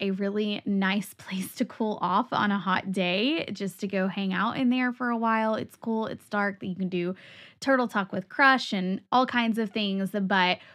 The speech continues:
we love to go and visit the dolphins, and it is really fun to get to hear the cast members who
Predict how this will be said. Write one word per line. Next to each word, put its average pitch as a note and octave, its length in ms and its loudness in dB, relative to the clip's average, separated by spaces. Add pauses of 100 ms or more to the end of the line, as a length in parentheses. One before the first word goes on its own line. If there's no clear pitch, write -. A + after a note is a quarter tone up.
(140)
we B3 180 2
love A#3 400 4
to A#3+ 100 -4
go G#3 160 2
and G3 160 2
visit F#3 260 -2
the F3+ 80 -4
dolphins, E3+ 680 -2
and G3+ 180 -2
it G3 160 0
is F#3+ 540 0
really G3+ 420 -2
fun F3 340 -2
to F#3 120 -6
get - 200 -8
to F#3 80 -6
hear F3+ 460 -2
the F3 540 -4
cast - 340 -2
members F#3+ 480 -2
who F3 360 -4